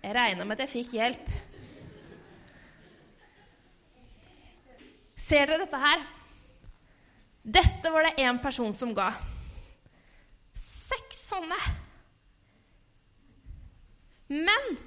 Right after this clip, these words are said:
den enka, hun kom med disse to. Det ser ut som at det er veldig stor forskjell.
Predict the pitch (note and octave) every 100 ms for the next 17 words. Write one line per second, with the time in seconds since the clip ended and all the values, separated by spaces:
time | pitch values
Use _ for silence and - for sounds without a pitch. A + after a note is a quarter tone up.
0 | - F#4 F4+ - - - - G#4+ C#4+ A3+
1 | F4 F#4 E4+ E4+ C#4+ B3 C4+ E4 - _
2 | - _ _ _ _ _ - - - _
3 | - D5 - E4 - F4 G5 - - -
4 | - - - _ _ _ _ _ _ _
5 | - B3 F4 - - A3 F#4 F#4 D4+ D4
6 | E4+ C#4+ C4 C#4+ D4 D#4 F4 - - B4+